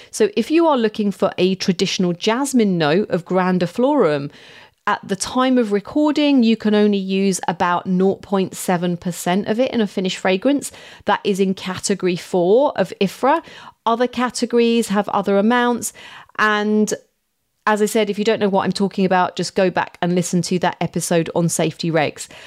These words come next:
But jasmine, again, like rose, if you see jasmine popping up as a note on the website of a perfume brand, it is never gonna be full of natural jasmine. There might be a hint in there,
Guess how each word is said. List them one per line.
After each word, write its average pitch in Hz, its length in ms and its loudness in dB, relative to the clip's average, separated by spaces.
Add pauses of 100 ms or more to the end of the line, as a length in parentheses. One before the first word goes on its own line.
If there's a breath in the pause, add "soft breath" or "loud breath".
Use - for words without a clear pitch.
(140)
But 214 160 -4
jasmine, 277 500 2
again, 208 360 0
like 196 260 -2
rose, 208 540 2
if 208 120 -2
you 196 100 -4
see 202 180 -4
jasmine 233 520 2
popping 220 320 0
up 196 200 -2
as 185 100 0
a 185 80 2
note 185 400 2
on 196 120 4
the 180 80 2
website 180 580 -2
of 175 80 -4
a 175 60 -2
perfume 190 500 -2
brand, 220 360 0 (440 loud breath)
it - 140 0
is 202 140 -4
never 220 300 4
gonna 240 240 2
be 202 300 0
full 226 560 0
of 180 280 2
natural 180 380 -4
jasmine. 165 640 -4 (320 loud breath)
There 202 120 2
might 247 280 0
be 254 100 2
a 196 60 2
hint 233 420 2
in 247 160 4
there, 156 320 0